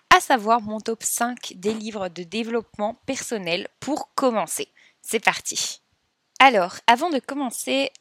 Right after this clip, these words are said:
euh, j'aimerais faire face à une incompréhension sur le thème du développement personnel. Alors, le développement personnel, oui, c'est une tendance. Là-dessus, je ne vais pas mentir.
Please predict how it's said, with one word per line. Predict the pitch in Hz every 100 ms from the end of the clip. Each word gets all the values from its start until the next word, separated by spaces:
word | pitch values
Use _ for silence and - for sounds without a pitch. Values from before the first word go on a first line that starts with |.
| -
euh, | 202 202
j'aimerais | 208 240 349 277 311 349 _ _ _ _ _ _ _ -
faire | - 330
face | - 220 233 -
à | 226
une | 254
incompréhension | 311 302 277 277 254 240 - 240 254 - - - -
sur | - - 285 247
le | 208 202
thème | - 254 214
du | 180
développement | 165 226 190 196 190 220 214 -
personnel. | 220 - - - - - - - - - _
Alors, | - 214 196
le | 208
développement | 220 247 285 269
personnel, | 208 - 208 196 262 - _ _ -
oui, | 185 185 262 - -
c'est | - 226 -
une | 262 233
tendance. | 214 190 170 - - - _ -
Là-dessus, | 202 226 214 - 320
je | 214
ne | 190
vais | 175
pas | - 240
mentir. | 226 196 - 214